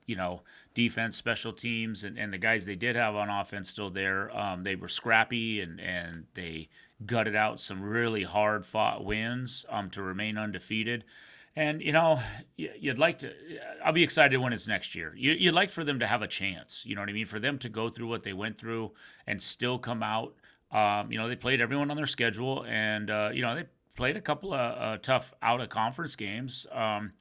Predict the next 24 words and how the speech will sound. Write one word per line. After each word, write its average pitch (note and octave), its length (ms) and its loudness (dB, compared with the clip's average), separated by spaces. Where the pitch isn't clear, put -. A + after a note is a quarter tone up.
they A2 60 -10
played C3 220 2
L C3+ 140 2
S - 160 -6
U, G2 180 -4
they A#2+ 100 -2
played G#2+ 200 -6
Florida A2+ 380 -2
and A2+ 140 0
Miami G2+ 480 0
every G#2 220 -4
year, A2+ 260 0
you A#2 140 -4
know, B2+ 200 -2
and G#2 120 -4
that G2 220 -6
little F#2 460 -2
Florida G#2 640 -2
trifecta A2 560 2
thing G#2+ 280 -4
that G2+ 160 -4
they G#2+ 100 -2
do. G#2+ 300 -2
And, F#2+ 220 -6